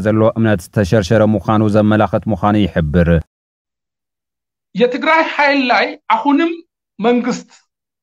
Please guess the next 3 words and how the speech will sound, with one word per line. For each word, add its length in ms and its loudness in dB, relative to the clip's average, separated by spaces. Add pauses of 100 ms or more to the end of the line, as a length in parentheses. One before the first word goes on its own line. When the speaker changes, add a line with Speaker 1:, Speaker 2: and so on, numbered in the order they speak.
(160)
Speaker 2:
አምኖ 360 2 (120)
ስላልተቀበለ 760 -6 (1080)
ሙሉ 160 2